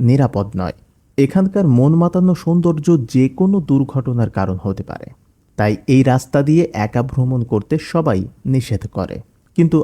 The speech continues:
আপনি কি জানেন, এই রাস্তাটি যে শুধু প্রাকৃতিক সৌন্দর্যকে ধারণ করে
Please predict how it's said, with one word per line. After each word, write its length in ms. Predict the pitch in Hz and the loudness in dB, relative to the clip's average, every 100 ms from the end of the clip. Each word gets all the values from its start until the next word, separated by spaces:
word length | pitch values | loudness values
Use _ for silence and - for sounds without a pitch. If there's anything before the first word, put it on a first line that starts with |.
| - | 0
আপনি 260 | 107 135 | -4 -2
কি 120 | 135 123 | -2 0
জানেন, 340 | 104 101 127 123 92 _ _ _ | 0 0 0 -2 -6 _ _ _
এই 100 | 127 | 0
রাস্তাটি 520 | 117 110 - - - 180 | 2 0 -2 -4 -2 0
যে 140 | 170 | 0
শুধু 280 | - 165 151 | 0 -4 -4
প্রাকৃতিক 520 | 147 123 120 147 175 - | -4 -4 -4 -4 -4 -2
সৌন্দর্যকে 580 | 170 165 165 160 156 127 | -2 0 0 -2 -2 -4
ধারণ 340 | - 104 117 190 | -4 -4 -2 -2
করে 300 | - 104 | 0 0